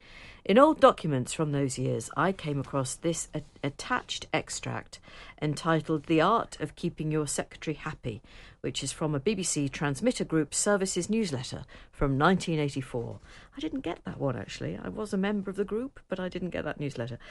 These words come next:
Uh, Victoria says, "My jaw hit the floor when I read this, and I did ponder what passed for humour in the workplace in the nineteen eighties. That somebody thought what's written would be amusing made me feel a little bit ill. It's also nuts to consider the great irony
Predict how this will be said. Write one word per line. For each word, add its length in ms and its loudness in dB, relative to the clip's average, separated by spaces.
Uh, 80 8
Victoria 400 2
says, 220 0
"My 180 4
jaw 320 2
hit 220 -4
the 80 -8
floor 340 0
when 120 -2
I 100 -2
read 220 -4
this, 280 -6
and 140 0
I 80 4
did 240 -6
ponder 340 2
what 280 -2
passed 340 -2
for 80 -14
humour 420 0
in 140 -2
the 80 0
workplace 600 0
in 80 -2
the 60 -2
nineteen 420 0
eighties. 480 -4
That 160 -4
somebody 420 2
thought 320 2
what's 280 0
written 280 0
would 180 -2
be 140 4
amusing 520 0
made 180 -2
me 140 -2
feel 420 2
a 40 0
little 400 2
bit 340 -2
ill. 360 2
It's 180 -6
also 360 4
nuts 460 2
to 100 -10
consider 560 0
the 100 -4
great 340 2
irony 480 0